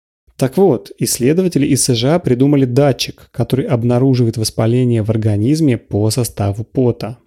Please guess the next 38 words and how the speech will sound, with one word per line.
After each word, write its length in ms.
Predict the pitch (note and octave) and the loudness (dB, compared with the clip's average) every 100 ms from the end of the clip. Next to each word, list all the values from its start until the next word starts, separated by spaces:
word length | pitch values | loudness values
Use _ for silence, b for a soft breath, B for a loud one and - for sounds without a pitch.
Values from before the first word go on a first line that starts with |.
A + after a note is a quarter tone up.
| _ _ _ _ _ _ - | _ _ _ _ _ _ -4
Дело 280 | A#2+ B2+ A#2+ | 0 0 0
в 80 | |
том, 200 | - D#3+ | 0 0
что 340 | G#3 - A#2+ A2+ | 0 0 0 0
С-реактивный 680 | - C#3 C3 B2 - C3 A2+ | 0 2 2 0 0 0 2
белок 420 | A2 B2+ F#3 - | 0 0 -2 -2
присутствует 580 | B2 A2 C3+ - B2+ A#2+ | -2 0 -2 0 -2 0
не 80 | |
только 320 | A2 D3+ F3+ D#3+ | -2 -2 -2 -4
в 80 | |
крови, 420 | - C3 A#2+ G2+ - - | -2 0 0 -2 -10 -12
но 180 | A#2 A2 | -6 -4
и 40 | |
в 100 | A2 | -4
поте. 500 | - C#3 B2 - A2+ _ _ _ _ - | -4 0 0 -2 -14 _ _ _ _ -10
Датчик 500 | A#2 C3+ F#3 F#3 - | -2 0 0 -4 -4
наносится 640 | A#2 A2 A#2+ D#3+ D3+ - | -4 -2 -2 -2 -4 -4
на 160 | A#2 G#2 | -6 -6
кожу 400 | - A2+ D#3 C3+ | -4 -2 0 0
и 220 | G3+ D3+ - | -2 -4 -2
анализирует, 680 | B2 C#3+ D#3 D3 G#2+ G2 - | -2 0 0 0 -2 -6 -10
есть 360 | A2 C3+ B2+ | -4 -2 -2
ли 80 | A#2 | -4
в 120 | - | -8
поте 360 | - A#2+ D#3+ - | -4 0 0 -2
этот 360 | A3 A#2 B2+ A2+ | -2 -2 -2 -2
биомаркер. 680 | A2 A2+ A2 G#2+ - B2+ _ _ _ _ _ _ | 0 0 -2 -4 -8 -14 _ _ _ _ _ _
Обычно 540 | B2+ A#2+ A3 A#3 F3 | -4 -2 -2 0 0
концентрация 720 | C3+ B2+ - A#2+ D3 - - | 0 -2 -4 -2 0 -2 -4
С-реактивного 800 | A2+ C#3 D3+ C3 A2+ - C#3+ A#2+ | -2 2 2 2 -2 -2 0 0
белка 600 | G#2+ A2+ A2 A2+ - E3+ | -2 -2 0 -2 -2 -2
там 260 | A3+ C3 D3 | -2 -2 -2
невелика, 600 | C#3 B2 B2+ - C#3 G#2+ | 0 0 -2 -2 -2 -2
поэтому 360 | - G#2+ - G#2+ | -4 -6 -4 -10
датчик 460 | G2+ A#2+ D3+ F#3+ D#3+ | -2 0 0 0 0
сделали 480 | B2 A#2 A#2 B2+ | 0 2 2 0
особо 520 | - A#2+ - G#2+ G2+ G#2 | 0 -2 -2 -2 -4 -4
чувствительным. 760 | A#2+ - A#2+ A2 G#2+ G#2 A2+ | -8 -4 -4 -2 -2 -4 -6